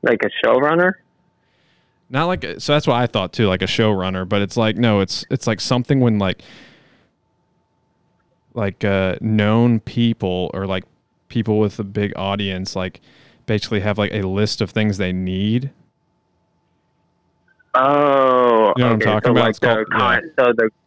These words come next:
Speaker 1: contract stipulations and stuff.
Speaker 2: Yeah, it's a thing. He, anyways, he just had it sent over to me, and I had to sign it. It basically says, like, he needs these certain items or whatever, but I don't have time to do it 'cause I'm working on this,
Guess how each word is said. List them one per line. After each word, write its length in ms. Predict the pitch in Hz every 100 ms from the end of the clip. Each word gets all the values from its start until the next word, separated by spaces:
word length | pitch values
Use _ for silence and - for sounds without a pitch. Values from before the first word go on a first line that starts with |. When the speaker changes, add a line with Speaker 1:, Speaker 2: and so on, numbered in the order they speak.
| -
Speaker 1:
contract 500 | 113 107 - 101 90 _ _
stipulations 840 | - 98 98 101 - - 95 104 101
and 120 | - -
stuff. 120 | -
Speaker 2:
Yeah, 160 | 143 127
it's 100 | -
a 40 |
thing. 160 | 131 147
He, 160 | 127 120 -
anyways, 460 | 135 107 98 - - _ _ _ _ _ _
he 120 | - 123
just 180 | 131
had 160 | 127 131
it 140 | 120
sent 300 | - 131 117
over 300 | 104 107 101 98
to 80 |
me, 420 | 95 92 92 95 - - - 120
and 80 |
I 80 | 104
had 100 | 101
to 60 | 101
sign 420 | - 107 107 104
it. 160 | 92 92 _ _ _ _ _ _ -
It 100 | 107
basically 300 | 113 - 110
says, 260 | - 104
like, 140 | 107 95
he 120 | 110
needs 260 | 101 104 98
these 200 | 98 95
certain 520 | - - 110 101 101
items 440 | 92 92 92 92
or 60 | 98
whatever, 280 | 92 92 95
but 100 | 95
I 100 | 95
don't 120 | 123
have 140 | 123 107
time 180 | 113 98
to 80 |
do 160 | 90 95
it 80 | 104
'cause 140 | 104
I'm 120 | -
working 240 | 98 104 107
on 120 | 101
this, 360 | 104 104 -